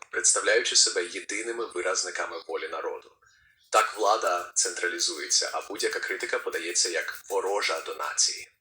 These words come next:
Три. Ослаблення інституцій стримування та противаг. Демократія тримається на незалежності судів,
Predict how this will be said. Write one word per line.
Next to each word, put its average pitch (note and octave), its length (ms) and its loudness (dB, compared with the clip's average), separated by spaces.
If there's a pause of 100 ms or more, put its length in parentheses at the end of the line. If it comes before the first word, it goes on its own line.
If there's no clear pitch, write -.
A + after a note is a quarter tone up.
(1200)
Три. - 400 2 (380)
Ослаблення A#2+ 640 6
інституцій G#2+ 640 2
стримування F2+ 880 4
та F2+ 140 -2
противаг. - 800 -4 (400)
Демократія - 640 4
тримається F2+ 640 4
на F2 120 -4
незалежності F2 720 0
судів, - 460 2